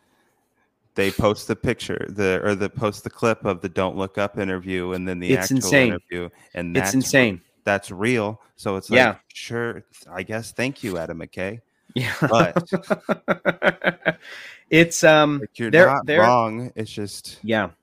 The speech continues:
Speaker 1: I'm not having a good time with it, I guess.
Speaker 2: I know. I know.
Speaker 1: I just don't
Speaker 2: I
Speaker 1: have a good time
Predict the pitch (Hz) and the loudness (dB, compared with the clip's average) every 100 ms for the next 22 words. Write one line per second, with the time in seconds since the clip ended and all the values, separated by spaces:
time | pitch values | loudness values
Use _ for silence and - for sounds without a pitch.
0 | _ _ _ - 101 147 127 104 101 101 | _ _ _ -10 -6 -4 -4 -2 -2 -2
1 | 107 110 123 123 127 143 170 85 82 78 | -6 -4 -4 -4 -4 -4 -4 -6 -8 -14
2 | 85 85 110 127 92 92 87 82 - 101 | -14 -10 -8 -6 -6 -6 -8 -10 -10 -6
3 | 104 98 90 123 104 - 113 110 117 131 | -2 -2 -2 -4 -8 -6 -2 0 2 2
4 | 101 - 104 95 123 104 98 95 | 0 -6 -8 -8 -4 -2 -4 -6